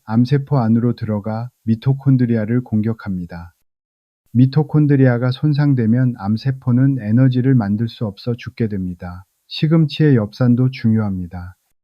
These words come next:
하버드 보건대학원에서 대장암 환자 천이백 명을 분석했더니 엽산 섭취량이 높은 그룹의 재발률이 삼십구 퍼센트 낮았습니다.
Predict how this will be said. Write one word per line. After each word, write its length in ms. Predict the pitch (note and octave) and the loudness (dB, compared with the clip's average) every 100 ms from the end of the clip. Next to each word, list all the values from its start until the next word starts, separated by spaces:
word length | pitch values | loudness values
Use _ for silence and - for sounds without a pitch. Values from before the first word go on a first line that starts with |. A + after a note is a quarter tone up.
| _ _ _ _ _ | _ _ _ _ _
하버드 480 | - D#3 E3+ E3+ C#3 | -2 0 2 2 2
보건대학원에서 1160 | B2+ C#3 C#3+ A#2+ A#2 A#2+ A#2+ A#2 A2+ C3 C3 | 4 6 4 4 0 2 2 0 0 -2 -2
대장암 480 | A#2 A2+ C3 C#3 C3+ | -2 0 2 4 4
환자 380 | B2+ C#3+ C#3+ C#3 | 4 2 0 -2
천이백 480 | - D#3+ D#3 B2+ | -2 0 2 2
명을 380 | A#2 B2 B2 A#2+ | 2 4 2 0
분석했더니 920 | A2+ A2 B2 B2 A2 G#2 G2 G#2+ C3 C#3 _ _ - - - | -2 -4 -4 -6 -10 -6 -4 -2 -2 -6 _ _ -20 -20 -6
엽산 320 | A#2 - C#3+ C#3 | -6 0 2 2
섭취량이 640 | C#3 - - C#3+ C#3 C3+ | 0 -6 -4 0 4 4
높은 340 | A2+ - B2+ | 2 0 0
그룹의 400 | A#2+ A2 G#2+ A2+ | 0 -2 -2 -4
재발률이 680 | A2+ G#2+ A2 A2+ G#2+ G#2+ B2+ | -4 -6 -2 -2 -2 -2 -4
삼십구 640 | C3 - D3+ D3 C#3+ C#3+ C3+ | -4 -4 -4 -4 -6 -8 -2
퍼센트 400 | C3+ B2 A2+ A#2 | 0 0 -2 -4
낮았습니다. 880 | G2+ F#2 G2 - F#2 F2 E2+ F2 | -6 -6 -10 -12 -14 -14 -14 -20